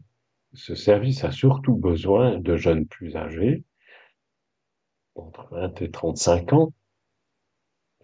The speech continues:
pour, euh, d'une part, témoigner aux jeunes plus jeunes de ce qu'ils vivent, et d'autre part, pour, euh, créer des groupes et accompagner ces groupes,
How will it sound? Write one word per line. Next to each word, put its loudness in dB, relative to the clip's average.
pour, -2
euh, 0
d'une 6
part, 2
témoigner -2
aux -4
jeunes 0
plus 2
jeunes 0
de -6
ce -4
qu'ils 2
vivent, 4
et 6
d'autre 2
part, 0
pour, -8
euh, -6
créer -4
des -2
groupes 2
et -2
accompagner 0
ces -6
groupes, 0